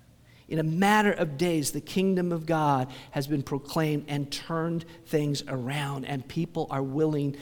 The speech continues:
to be baptized in the name of Jesus and identified with him. They went from being deluded by false religion and fake magicians to worshiping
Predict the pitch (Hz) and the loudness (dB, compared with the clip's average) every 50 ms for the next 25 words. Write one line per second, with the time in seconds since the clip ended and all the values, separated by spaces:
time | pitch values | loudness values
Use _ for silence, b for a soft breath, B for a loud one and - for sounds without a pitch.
0 | B B B B B - - 156 139 127 139 135 127 123 127 135 139 131 - - | B B B B B -6 -4 -4 -2 -2 -2 -4 -2 -2 -2 0 0 -2 -4 -6
1 | - - 135 127 127 127 117 - - 131 120 120 123 120 123 139 135 135 135 127 | -8 -4 -4 -2 -2 -2 -4 -6 -6 -6 -4 -2 -2 0 0 0 0 0 -2 -2
2 | - - 117 110 - - 123 123 123 113 123 123 117 117 - - - - 127 117 | -4 -6 -8 -8 -6 -6 -4 -4 -4 -4 -4 -6 -6 -8 -10 -12 -12 -10 -8 -8
3 | 117 120 117 123 139 135 139 123 - - 131 120 120 113 107 - B B B B | -6 -8 -6 -6 -6 -6 -6 -8 -8 -8 -6 -6 -6 -6 -8 -12 B B B B
4 | B B 110 107 123 123 120 - - - - 104 92 87 85 - - - - - | B B -6 -4 -4 -4 -4 -6 -10 -8 -8 -8 -6 -8 -12 -14 -18 -20 -20 -20
5 | - _ _ B B B B B B B B B - 147 147 180 180 143 - 160 | -20 _ _ B B B B B B B B B 2 2 2 2 0 -2 -4 -4
6 | 151 143 151 151 147 139 127 139 143 131 131 156 175 196 185 220 226 226 - - | -4 -2 0 0 0 0 -2 -2 -4 -2 2 2 2 4 2 0 0 -2 -6 -12
7 | - - - - - - _ _ - b b b b b b b b b - 143 | -16 -20 -20 -20 -20 -20 _ _ -20 b b b b b b b b b 0 0
8 | 143 135 - - 156 160 156 156 - - 143 131 127 135 156 165 156 - 175 165 | 0 0 2 4 4 4 4 2 -2 0 0 0 4 4 4 4 2 0 -2 0
9 | 165 165 160 - 131 127 117 - - - 170 156 156 - 135 131 123 123 151 147 | -2 -2 -2 -4 -4 -6 -4 -4 -2 0 0 0 -2 -2 -6 -6 -2 0 0 0
10 | 139 - - 147 131 131 - - - 135 127 127 151 165 170 156 - 185 175 - | 0 0 0 -2 -2 -2 -2 -4 -4 -4 -4 -2 -4 -4 -4 -4 -6 -6 -4 -2
11 | 175 160 151 156 | -2 -2 -2 -4